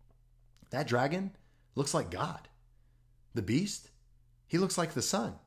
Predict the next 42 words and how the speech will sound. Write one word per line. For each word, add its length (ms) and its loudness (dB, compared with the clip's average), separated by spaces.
And 80 2
the 60 4
second 340 2
beast, 340 -2
he 60 -4
looks 220 2
like 120 4
the 60 -2
Spirit. 480 -2
He's 180 0
pointing 320 6
back 240 4
to 100 2
the 100 0
Son. 220 -6
Those 160 6
three 180 4
sixes, 640 2
they're 140 -16
really 380 0
close 320 4
to 80 -8
three 200 2
sevens 400 0
if 120 -10
you're 80 -2
not 220 -4
looking 220 -6
carefully. 460 -10
And 80 -4
after 300 2
all, 160 6
I 60 -4
mean, 260 -10
you 80 -12
know, 140 -8
God 200 2
is 120 0
the 100 -6
one 140 -4
who 80 -8
says, 520 -6